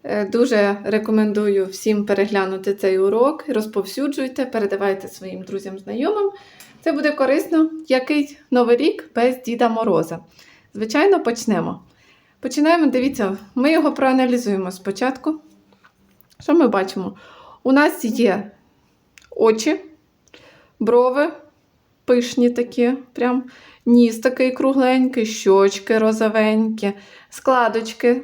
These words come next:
дивіться, під глазками. Тут складочки, морщинки, щоб показати, що він старенький, і морщинки на лобіку. Тоді вуса, вони гостренькі, тут пишні такі вони вуса, але не досить, ну, вуса є, вуса, вони,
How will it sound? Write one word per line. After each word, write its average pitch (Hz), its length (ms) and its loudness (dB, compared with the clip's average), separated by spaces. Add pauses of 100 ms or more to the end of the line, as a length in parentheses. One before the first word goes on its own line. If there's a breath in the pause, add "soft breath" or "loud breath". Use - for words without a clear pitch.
дивіться, 226 400 -2
під 220 200 -4
глазками. 214 920 0
Тут 277 180 -2
складочки, 262 580 -2
морщинки, 247 520 0
щоб 226 220 -8
показати, 220 500 0
що 202 140 -6
він 214 160 -2
старенький, 202 600 -4
і 202 40 -2
морщинки 220 500 -2
на 208 120 0
лобіку. 190 520 -2 (960 loud breath)
Тоді 220 440 2
вуса, 262 580 2 (260)
вони 240 300 4
гостренькі, 208 720 0
тут 226 260 -4
пишні 196 460 0
такі 226 340 -2
вони 247 280 0
вуса, 269 460 -4 (440 loud breath)
але 226 340 2
не 220 200 2
досить, 214 420 -4
ну, 240 160 2
вуса 175 400 -6
є, 240 220 -4
вуса, - 340 -10
вони, 170 400 -8